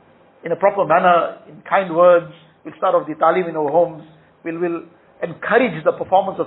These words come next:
salah, explain the importance of salah. We'll find out from the ulama what can we read to our families and highlight how great and important this is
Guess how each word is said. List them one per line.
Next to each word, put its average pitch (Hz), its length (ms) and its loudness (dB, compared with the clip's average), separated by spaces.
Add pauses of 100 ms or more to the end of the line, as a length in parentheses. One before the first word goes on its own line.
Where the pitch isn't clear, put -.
salah, 165 320 2
explain 254 540 -2
the 180 100 -2
importance 165 420 0
of 151 140 -10
salah. 160 480 0 (240)
We'll 156 160 -12
find 196 240 2
out 180 120 4
from 175 100 -12
the 147 80 -2
ulama 170 360 2
what 202 200 0
can 185 120 -4
we 165 120 -6
read 160 240 -8
to 165 80 -4
our 151 180 -2
families 156 400 -4 (420)
and 202 380 0
highlight 185 640 2
how 165 400 -2
great 180 300 -4
and 160 100 -4
important 165 480 -4
this 143 160 -10
is 202 320 -6